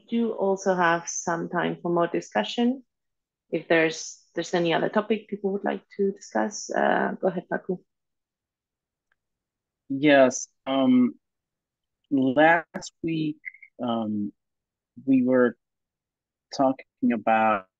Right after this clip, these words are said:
Speaker 2: um, grant, uh, like, C-, Zcash community grants, uh, uh, grantees, and, um,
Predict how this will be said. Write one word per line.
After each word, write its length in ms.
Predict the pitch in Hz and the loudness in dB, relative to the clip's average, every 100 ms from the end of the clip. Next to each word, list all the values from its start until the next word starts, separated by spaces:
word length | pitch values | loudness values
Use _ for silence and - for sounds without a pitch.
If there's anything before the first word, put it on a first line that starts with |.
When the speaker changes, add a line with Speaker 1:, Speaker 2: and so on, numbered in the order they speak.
| _ _ _ _ _ _ - - _ _ _ _ _ _ _ _ - | _ _ _ _ _ _ -14 -14 _ _ _ _ _ _ _ _ -12
Speaker 2:
um, 440 | 104 98 95 95 - _ _ _ _ _ _ _ _ _ _ _ _ 120 | -10 -8 -8 -8 -14 _ _ _ _ _ _ _ _ _ _ _ _ 0
grant, 560 | 123 123 123 120 113 127 | 2 2 2 0 -2 -2
uh, 40 | |
like, 200 | 120 120 - | -2 -4 -6
C-, 340 | - 147 135 - _ - | -2 0 0 -4 _ -18
Zcash 420 | - - - 123 - | -10 -6 -4 -6 -4
community 640 | 117 117 131 127 120 117 - | -2 0 0 -2 -2 -6 -2
grants, 680 | 120 117 117 113 110 - - 110 | 0 0 0 -2 -4 -10 -12 -8
uh, 160 | 101 95 _ _ _ _ _ - | -8 -10 _ _ _ _ _ -8
uh, 140 | 104 98 - | -4 -4 -4
grantees, 920 | - 113 113 - 120 117 113 113 - _ _ | -2 0 0 2 4 4 0 -4 -14 _ _
and, 300 | 113 107 101 - _ _ _ - | -4 -4 -6 -10 _ _ _ -14
um, 320 | 107 98 95 | -8 -6 -6